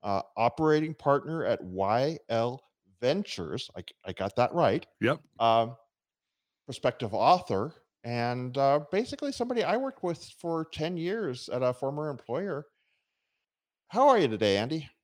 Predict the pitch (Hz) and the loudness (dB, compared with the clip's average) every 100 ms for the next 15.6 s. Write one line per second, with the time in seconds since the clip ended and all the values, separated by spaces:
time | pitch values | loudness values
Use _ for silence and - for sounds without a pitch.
0 | _ 147 196 185 135 110 117 101 92 - | _ 2 6 6 6 4 0 0 -2 -4
1 | 107 123 135 95 - 82 90 120 117 147 | -2 -2 -2 -4 -2 -2 0 2 4 4
2 | 196 - 123 151 117 135 165 170 165 170 | 4 2 2 4 4 4 4 4 4 2
3 | - 160 151 151 165 156 98 104 90 95 | -2 -2 0 2 2 2 2 4 4 2
4 | - 107 107 107 87 85 78 78 _ _ | 2 0 2 2 2 0 0 -4 _ _
5 | - 104 107 120 95 - 101 104 - - | -2 0 2 4 2 2 0 0 -4 -12
6 | - _ _ _ _ _ 143 151 - - | -16 _ _ _ _ _ -10 -10 -12 -6
7 | 131 131 131 131 104 95 110 107 - - | -6 -2 0 0 2 -2 0 -2 -6 -10
8 | _ - 110 113 127 127 - 92 101 - | _ -8 -4 0 0 -2 -4 -6 -6 -8
9 | 123 104 107 - 117 110 98 113 117 90 | -6 -2 -2 -4 -6 -6 -4 -2 -2 -4
10 | 85 - _ _ _ _ 117 123 143 180 | -10 -14 _ _ _ _ 0 2 4 4
11 | 208 175 165 135 110 107 120 101 - 92 | 4 4 6 6 4 4 2 2 0 0
12 | 110 - 90 90 - 101 - 110 78 95 | 0 -2 -2 -2 0 -2 0 0 0 2
13 | 107 98 - 110 104 90 85 - 107 107 | 2 2 2 4 4 4 0 -2 -2 0
14 | 117 - 90 98 92 87 76 76 - - | 0 0 0 0 2 0 -2 -6 -8 -4
15 | 78 - 60 - - | -4 -4 -12 -12 -14